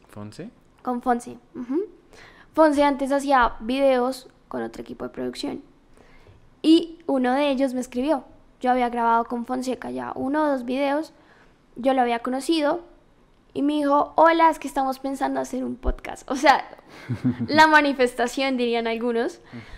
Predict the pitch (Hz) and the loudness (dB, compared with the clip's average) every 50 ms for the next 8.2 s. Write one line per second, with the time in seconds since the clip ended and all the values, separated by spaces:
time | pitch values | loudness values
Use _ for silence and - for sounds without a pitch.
0 | - - - _ - 277 269 269 277 277 277 277 285 277 277 285 277 269 262 269 | -20 -20 -20 _ 2 4 6 8 6 6 6 4 2 0 0 0 -2 -2 2 4
1 | 262 262 262 302 339 349 349 330 269 247 277 254 247 247 269 294 320 370 392 330 | 6 6 6 6 6 6 4 4 2 2 0 -2 0 4 6 6 8 6 6 4
2 | 269 240 269 262 269 285 269 277 269 254 254 262 262 254 302 311 311 - 285 269 | 2 0 -4 -2 -2 -4 -4 0 0 0 0 0 -2 -2 -4 -6 -2 0 2 2
3 | 262 240 233 - 240 240 240 240 269 247 240 233 226 226 220 226 - 240 214 214 | 4 2 2 0 -2 -4 -4 -2 -4 -4 -4 -4 -4 -6 -6 -8 -10 -10 -8 -6
4 | 214 202 196 - - - - - _ _ _ - 220 214 - - - - - - | -6 -6 -8 -8 -12 -16 -20 -20 _ _ _ -10 -10 -10 -10 -12 -12 -12 -12 -12
5 | - - - 202 - - 110 - - _ - - _ - - - - - - _ | -14 -10 -10 -8 -8 -8 -12 -16 -20 _ -20 -20 _ -20 -20 -20 -20 -20 -20 _
6 | _ _ _ - - 247 247 247 247 247 247 233 233 - - _ - 240 233 233 | _ _ _ -6 -4 -2 -2 -2 -2 -2 -4 -6 -8 -12 -18 _ -12 -10 -8 -8
7 | 240 - - - 254 240 240 240 240 226 233 - 254 247 226 233 240 254 262 262 | -10 -12 -12 -10 -8 -6 -6 -6 -6 -8 -10 -10 -8 -6 -4 -4 -4 -6 -6 -6
8 | - 339 349 359 | -2 0 0 0